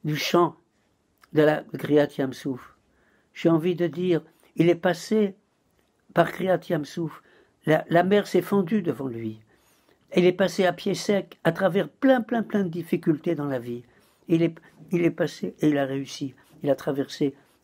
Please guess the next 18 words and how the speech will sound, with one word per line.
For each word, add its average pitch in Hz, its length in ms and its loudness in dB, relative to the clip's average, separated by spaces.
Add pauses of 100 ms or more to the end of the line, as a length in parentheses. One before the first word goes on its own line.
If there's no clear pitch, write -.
la 135 160 2
mer 143 180 0
à 131 60 -4
pied 143 180 -8
sec. - 420 -12 (480)
Et 147 300 4 (320)
peut-être 156 500 -2
que 139 260 0 (260)
la, 147 240 4 (100)
la 151 120 0
Shira, 160 600 -2 (500)
le 147 180 0
chant, - 460 2 (500)
c'était 156 300 0
un 156 80 2
petit 156 180 -8
peu 160 140 -2
ça, 135 320 -2